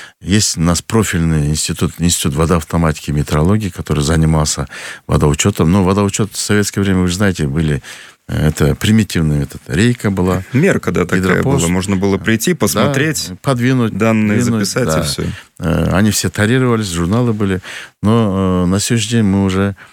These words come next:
Speaker 1: это же старое, все должно меняться. Поэтому они изготовль-,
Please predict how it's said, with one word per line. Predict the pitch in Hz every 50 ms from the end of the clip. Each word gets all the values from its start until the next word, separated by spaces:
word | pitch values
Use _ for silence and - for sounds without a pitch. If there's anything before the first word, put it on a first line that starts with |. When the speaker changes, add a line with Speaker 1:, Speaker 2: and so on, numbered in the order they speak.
| _ _ _ _ 98 104 58 67
Speaker 1:
это | 80 - -
же | 92 92 82
старое, | 78 - - - - 127 127 123 110 101 87 80 73 73 76
все | - - 98
должно | 85 92 87 87 87
меняться. | 87 95 107 135 139 131 - - 71 67 - - - - - - - - _ _
Поэтому | - 107 104 - 120 107 95
они | 95 101 117 131 135 120 120 - - - _ _
изготовль-, | - 87 90 92 101 98 - 113 113 110 107 90